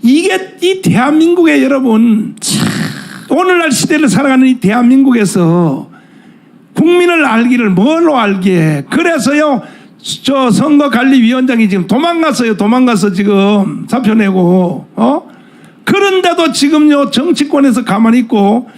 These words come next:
Speaker 1: 그동안에 그렇게 우리가 외쳤는데도 반응 안 하다가 요즘 또 황교안이가 나와가지고 뭐 이제 와서 뭐 사기 선거라고? 아니,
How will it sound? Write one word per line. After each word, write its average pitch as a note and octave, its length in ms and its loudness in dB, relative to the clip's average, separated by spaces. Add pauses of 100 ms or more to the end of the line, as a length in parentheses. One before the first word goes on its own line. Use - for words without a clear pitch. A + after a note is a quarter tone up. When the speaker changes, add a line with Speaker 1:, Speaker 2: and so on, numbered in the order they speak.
(320)
Speaker 1:
그동안에 D#4+ 580 0
그렇게 E4+ 360 0
우리가 C#4+ 320 2
외쳤는데도 B3 960 0 (200)
반응 B3 360 2
안 G#3+ 80 2
하다가 G#3+ 300 2
요즘 G#3+ 300 2
또 G3 220 -2 (240)
황교안이가 D#4 760 2
나와가지고 A3+ 560 2
뭐 F#3+ 260 0 (200)
이제 C4 300 0
와서 C#4+ 380 2
뭐 G3+ 320 0
사기 A#3+ 320 0
선거라고? G#3+ 640 0 (300)
아니, C#4 600 0